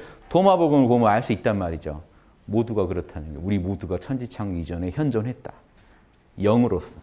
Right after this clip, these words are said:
에고로서 현존한 게 아니라 영으로서, 존재로서는 그때 모두 존재했다.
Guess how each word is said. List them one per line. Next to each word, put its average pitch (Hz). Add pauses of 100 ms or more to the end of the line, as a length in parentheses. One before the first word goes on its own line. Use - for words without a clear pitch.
(120)
에고로서 131
현존한 117
게 85
아니라 85 (340)
영으로서, 101
존재로서는 120
그때 98
모두 98
존재했다. 92